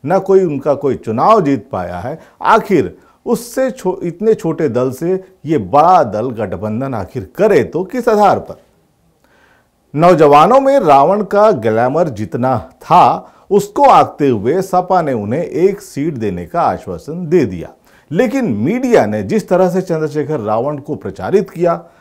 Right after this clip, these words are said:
उसका अनु-, उस, और उस अनुपात में सिर्फ एक सीट के आश्वासन से नौजवानों के नेता को रुला दिया। अब हालत ये हो गई कि चंद्रशेखर बिना किसी सीट के भी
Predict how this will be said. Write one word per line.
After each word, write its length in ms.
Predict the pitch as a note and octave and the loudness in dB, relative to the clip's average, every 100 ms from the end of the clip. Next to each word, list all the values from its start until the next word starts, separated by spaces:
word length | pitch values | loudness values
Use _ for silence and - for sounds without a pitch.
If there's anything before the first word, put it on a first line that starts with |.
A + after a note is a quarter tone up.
| _ - | _ -8
उसका 280 | C#3 - F3+ | -8 0 0
अनु-, 260 | A#2+ C3 | 0 -2
उस, 280 | - D3+ - - | -6 -10 -10 -4
और 200 | B2+ D#3+ | 2 2
उस 240 | - A3 F3 | 2 0 2
अनुपात 600 | D3+ B2 A#2 C#3 F#3 D3+ | 0 0 2 2 2 -2
में 120 | F3 | -4
सिर्फ 300 | A#3 A#3 - - | -2 -2 -4 -2
एक 240 | A3+ C4 | 0 0
सीट 320 | F3+ G3 G3 | -4 -8 -8
के 120 | - F3 | -4 0
आश्वासन 580 | C3 A#2 C3 A#2+ F3 | 0 -2 -6 -4 -8
से 280 | D3+ A#2+ D#3 - _ - | -6 -6 -6 -12 _ -10
नौजवानों 680 | C#3 D#3 C3 C3 D3+ A3 G#3 | -2 0 2 2 2 0 -2
के 200 | - B2 | -4 -6
नेता 360 | G#2 C#3 C3+ F2+ | -4 -6 -6 -8
को 420 | A#2 D#3+ E3 _ - | -8 -12 -12 _ -16
रुला 340 | F#2 F2 E2+ E2 | -12 -8 -8 -10
दिया। 240 | E2+ - _ _ _ _ _ _ _ _ _ _ D3+ | -14 -20 _ _ _ _ _ _ _ _ _ _ -4
अब 240 | D#3 - | -4 -6
हालत 500 | - A2+ A#2+ A#3+ B3+ C3+ | -12 0 2 4 2 0
ये 200 | B2 D3 | 0 0
हो 220 | A2+ G#2+ | 0 -2
गई 200 | G#2+ E3+ | -2 -4
कि 120 | F3+ | -6
चंद्रशेखर 760 | F#3 D#3 D3+ D3 C#3 E3+ E3 E3 _ _ | -6 -6 -6 -6 -6 -2 -4 -6 _ _
बिना 380 | A2+ B3 B3 A#3 | -8 -4 2 2
किसी 380 | F3+ F#3+ - F3+ | 2 -4 -2 -6
सीट 360 | - F3 G3 - | -6 -8 -8 -6
के 180 | C#3+ | -4
भी 240 | G2+ D3+ | -4 -4